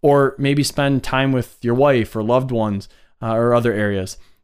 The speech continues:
And then number three, the last piece that may be on that list is the unconventional value that it brings, right? So think back to that C E O that collects the trash. When I said that was a currency he couldn't afford to give up,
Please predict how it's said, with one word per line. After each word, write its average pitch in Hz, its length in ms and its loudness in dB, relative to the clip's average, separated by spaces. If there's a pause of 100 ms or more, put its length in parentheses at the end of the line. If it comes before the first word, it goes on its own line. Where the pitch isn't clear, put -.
(140)
And 156 100 2
then 165 120 4
number 214 260 2
three, 151 400 0
the 131 180 -2
last 147 380 -2
piece 170 220 0
that 139 140 -6
may 139 160 0
be 135 140 0
on 120 160 2
that 110 180 -2
list 107 300 -2
is 110 220 -2 (280)
the 131 240 -2
unconventional 139 1040 0
value 104 680 0
that 110 200 -2
it 95 140 -8
brings, 104 420 -6
right? 113 320 0 (200)
So - 160 -2
think 196 260 -2
back 180 220 0
to 160 80 -4
that 143 160 0
C 139 340 -2
E 131 60 4
O 127 260 2 (180)
that 123 140 -4
collects 127 340 -2
the 113 100 -2
trash. 95 500 -4 (360)
When 139 120 0
I 143 60 2
said 196 260 0
that 202 120 2
was 160 140 0
a 135 60 0
currency 139 680 -2
he - 220 -8
couldn't 147 360 -2
afford 127 340 -2
to 117 80 0
give 107 200 0
up, 107 320 0